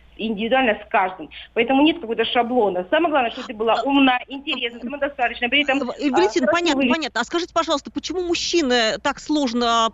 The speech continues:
Speaker 2: предлагают женщинам вот руку и сердце? Какие проблемы у мужчин? Почему они так, э, избегают брака? Вот мы сегодня это обсуждаем.
Speaker 1: Ну, наверное, а, всё-таки надо, они присматриваются очень часто,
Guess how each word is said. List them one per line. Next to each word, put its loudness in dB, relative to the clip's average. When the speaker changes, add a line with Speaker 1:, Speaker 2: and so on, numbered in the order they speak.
Speaker 2:
предлагают 0
женщинам -4
вот -6
руку 2
и 2
сердце? -4
Какие 2
проблемы -2
у -2
мужчин? -6
Почему -2
они 0
так, -2
э, -20
избегают 0
брака? -2
Вот -8
мы -4
сегодня -2
это -4
обсуждаем. -4
Speaker 1:
Ну, 6
наверное, 2
а, 0
всё-таки -6
надо, 2
они 2
присматриваются -2
очень -6
часто, 0